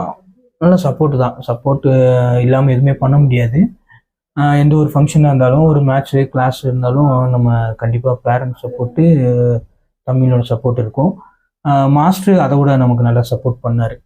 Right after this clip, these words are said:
ஆ, அதோட மாஸ்டர் பசங்க, நம்ம கூட, ம், இருக்கிற நம்ம, ஆ,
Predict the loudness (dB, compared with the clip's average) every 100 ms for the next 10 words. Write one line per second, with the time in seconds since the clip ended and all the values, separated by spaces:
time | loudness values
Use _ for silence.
0 | _ _ _ -6 -2 0 0 -4 -14 _
1 | -4 0 2 2 0 -2 -4 -4 -2 -2
2 | -2 -2 -2 -10 _ _ _ -2 0 0
3 | 0 0 2 2 2 0 0 0 0 -4
4 | _ -4 -2 0 2 2 2 2 0 -2
5 | -8 _ _ _ -8 -4 -4 -4